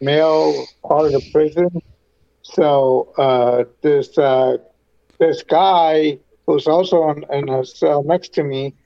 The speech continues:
saw the, uh, woman and told him, "Y'all a bunch of bitches," or something. And, like, the girls, like, got, got real heated and, like, said, "What the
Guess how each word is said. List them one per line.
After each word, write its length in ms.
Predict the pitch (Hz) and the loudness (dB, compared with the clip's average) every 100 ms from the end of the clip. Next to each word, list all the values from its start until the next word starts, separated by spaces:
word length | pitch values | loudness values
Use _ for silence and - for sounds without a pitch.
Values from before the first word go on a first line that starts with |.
| _ _ _ _ _ | _ _ _ _ _
saw 420 | - 170 175 185 - | -6 0 2 2 0
the, 440 | 156 143 127 123 127 | 0 0 2 0 0
uh, 400 | 123 120 117 113 | 0 -2 -4 -8
woman 480 | 101 151 196 165 151 | -4 0 0 0 -2
and 180 | 143 135 | -6 -4
told 260 | - 151 143 | 0 0 2
him, 340 | 139 127 123 | -2 -6 -14
"Y'all 360 | 120 139 160 165 | -6 0 2 2
a 60 | 135 | 0
bunch 320 | 143 147 - | -2 -2 -4
of 180 | - - | -8 -2
bitches," 760 | 165 - - 160 165 151 143 | -2 -2 -6 -2 0 0 -2
or 100 | 131 | -6
something. 640 | - 147 156 139 156 143 139 _ _ - | -8 -6 -6 -4 -6 -6 -10 _ _ -8
And, 240 | 147 147 127 | -6 -4 -2
like, 220 | 123 123 | -2 -2
the 80 | 123 | -6
girls, 440 | - 139 165 165 | -2 0 2 2
like, 200 | 147 127 | -2 -2
got, 320 | 139 123 110 - _ _ | 0 0 -2 -6 _ _
got 220 | 120 113 | -6 -4
real 300 | 117 151 139 - _ | -2 0 0 -4 _
heated 680 | - - 151 165 156 156 143 | -18 -16 -8 -4 0 0 0
and, 140 | 139 | -4
like, 200 | 120 113 - | -6 -6 -6
said, 200 | 131 - _ _ | -6 -6 _ _
"What 120 | |
the 60 | 214 | -6